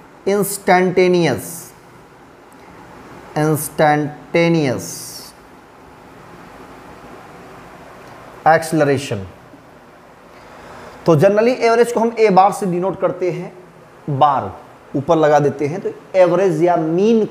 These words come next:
को represent करता है। बच्चों uniform acceleration का मतलब होता है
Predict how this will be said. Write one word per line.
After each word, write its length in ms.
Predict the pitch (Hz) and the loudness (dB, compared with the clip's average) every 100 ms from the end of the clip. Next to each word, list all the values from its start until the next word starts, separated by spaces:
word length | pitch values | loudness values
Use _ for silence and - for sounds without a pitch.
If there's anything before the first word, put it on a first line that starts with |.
| - | 2
को 100 | 175 - - - - - | 0 0 -10 -20 -20 -12
represent 580 | 139 160 170 156 156 131 110 | -4 -4 -2 -2 0 -2 -4
करता 320 | 117 - 107 | -6 -4 -6
है। 180 | 101 85 - - - - - 156 | -6 -12 -18 -20 -20 -20 -14 -2
बच्चों 280 | 185 - 262 | -2 2 2
uniform 760 | 214 214 208 - 175 240 302 - 196 | 4 2 0 0 2 2 0 -4 -6
acceleration 580 | 190 208 190 190 208 | -6 -4 -4 -4 -6
का 100 | 208 | -2
मतलब 400 | 180 175 180 185 | -2 -4 -2 -2
होता 360 | 156 165 165 170 | 0 -2 0 0
है 200 | 160 196 | 2 2